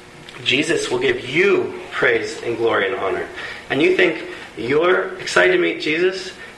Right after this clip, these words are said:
He is, like, a billion times more excited to meet you. And, uh, let's, so let's finish with Peter's word here in,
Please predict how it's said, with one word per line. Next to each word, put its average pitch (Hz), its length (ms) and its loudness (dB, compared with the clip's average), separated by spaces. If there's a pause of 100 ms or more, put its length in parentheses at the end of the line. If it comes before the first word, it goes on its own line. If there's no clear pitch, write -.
He 190 80 6
is, 202 160 4
like, 165 160 0
a 135 80 0
billion 170 500 4
times 135 380 -2
more 123 140 2
excited 117 340 2
to 113 60 -2
meet 110 180 2
you. 95 240 0 (760)
And, 143 400 2
uh, 120 380 2 (640)
let's, - 260 -2
so 143 140 2
let's 147 180 2
finish 139 320 2
with 110 240 0
Peter's 120 380 2
word 120 180 4
here 113 200 2
in, 101 180 -4